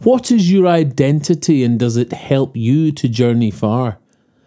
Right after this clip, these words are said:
Far into the possibilities beyond self-doubt and fear.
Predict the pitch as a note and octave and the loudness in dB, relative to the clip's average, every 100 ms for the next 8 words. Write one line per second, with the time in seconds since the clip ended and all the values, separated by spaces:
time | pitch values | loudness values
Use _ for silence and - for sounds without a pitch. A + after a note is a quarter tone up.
0 | - - G3 G3+ G#3+ G3 F3 F3 D#3 - | -16 -2 0 2 2 2 0 0 0 0
1 | C#3+ C#3 - A#2 A#2+ C3+ C#3 C3 A2 G#2 | -2 0 -2 -2 0 0 -2 -2 -2 -2
2 | A#2 A#2+ A#2+ A#2 G#2 - - C#3 C3+ - | 0 0 0 -2 -4 -4 -2 -2 -2 -2
3 | A2+ A2+ - G#2+ G2 - A2 A2+ G2 | 0 0 -2 -4 -4 -4 -2 0 -4